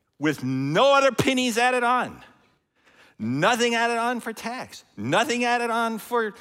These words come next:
you, nothing added on for your company, nothing added on for some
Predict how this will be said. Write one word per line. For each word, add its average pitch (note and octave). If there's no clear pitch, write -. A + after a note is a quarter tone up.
you, A#3+
nothing E3+
added G#3
on G#3+
for A3+
your A#3+
company, C#4
nothing D#3
added F#3+
on G3
for G3
some G3